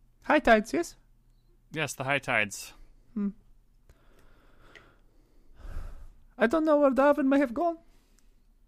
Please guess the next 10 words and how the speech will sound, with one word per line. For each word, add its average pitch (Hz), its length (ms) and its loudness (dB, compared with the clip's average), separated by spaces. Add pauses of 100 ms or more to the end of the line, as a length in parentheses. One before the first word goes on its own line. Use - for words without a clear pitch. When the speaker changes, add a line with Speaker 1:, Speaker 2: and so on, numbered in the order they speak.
Speaker 2:
It's - 140 -14
not 196 100 -6
your 117 80 -8
fault, 95 320 -4
Creek. 110 260 -8
It's - 300 -14 (1120)
things 165 200 -8
happen 104 420 -6
sometimes. 90 600 -14 (2500)
Speaker 1:
Well, 294 180 0